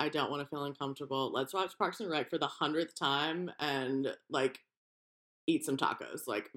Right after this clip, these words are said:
that sounds way more appealing to me. Um, so I, and I think that's the point, right? Like,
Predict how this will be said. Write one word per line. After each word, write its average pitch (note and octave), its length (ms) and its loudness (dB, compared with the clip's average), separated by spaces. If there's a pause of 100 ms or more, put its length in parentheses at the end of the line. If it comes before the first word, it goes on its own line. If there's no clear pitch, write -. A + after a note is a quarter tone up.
that C3+ 240 2
sounds C#3 280 2
way C3+ 220 2
more C3 200 0
appealing B2 400 -4
to - 100 -10
me. C#3 360 -6
Um, C3+ 380 0 (580)
so A3 220 2
I, F3 180 4 (400)
and F#3 140 4
I G3+ 60 2
think C4 180 0
that's F3+ 220 2
the C#3+ 80 -4
point, C#3+ 400 -6
right? B2 240 2
Like, - 180 0